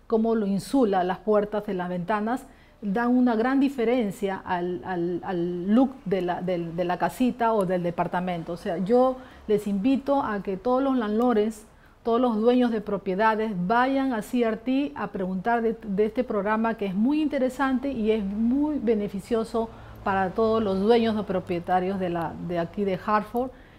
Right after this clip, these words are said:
en, en el norte también, que se tienen que ve-, que informar acerca de este tipo de programas que hay en este momento.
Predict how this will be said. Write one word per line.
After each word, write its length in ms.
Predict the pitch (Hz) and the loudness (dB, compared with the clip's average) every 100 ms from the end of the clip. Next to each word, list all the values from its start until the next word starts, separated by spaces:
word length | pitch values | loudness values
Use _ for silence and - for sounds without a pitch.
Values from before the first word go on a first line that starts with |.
| - - | -20 -10
en, 240 | 202 202 | -8 -6
en 140 | 214 190 | -4 -2
el 140 | 185 | 4
norte 320 | 226 269 269 | 4 4 2
también, 480 | 262 240 233 247 247 | -2 -2 0 2 2
que 100 | 240 | 0
se 120 | 208 | -4
tienen 280 | 180 208 208 | -6 -6 -4
que 120 | 208 | -2
ve-, 400 | 190 175 - 185 185 | -2 -4 -6 -8 -6
que 120 | 196 | -4
informar 600 | 190 - 190 190 226 294 - | -4 -4 -4 2 2 2 -6
acerca 360 | 185 208 208 | -8 -6 -4
de 100 | 202 | -4
este 160 | 190 190 | -4 -6
tipo 260 | 202 208 | -6 -4
de 80 | 190 | -6
programas 460 | 190 180 185 190 180 | -4 -6 -4 -6 -6
que 80 | 196 | -6
hay 80 | |
en 160 | 185 180 | -4 -6
este 220 | 185 196 | -8 -8
momento. 520 | 170 170 165 160 180 | -8 -8 -8 -10 -12